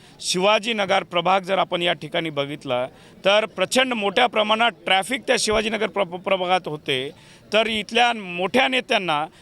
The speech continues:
आपल्या प्रभागातली साधी ट्रॅफिक व्यवस्था जर सुधार करू शकले नाहीत, तर नांदेडचा ते प-, भविष्यात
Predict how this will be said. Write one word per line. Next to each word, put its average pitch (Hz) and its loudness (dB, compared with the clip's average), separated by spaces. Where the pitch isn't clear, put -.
आपल्या 254 2
प्रभागातली 226 0
साधी 214 0
ट्रॅफिक 202 -2
व्यवस्था 240 2
जर 226 -2
सुधार 220 0
करू 202 -4
शकले 185 -4
नाहीत, 139 -2
तर 240 2
नांदेडचा 226 2
ते 247 -2
प-, 220 -2
भविष्यात 214 0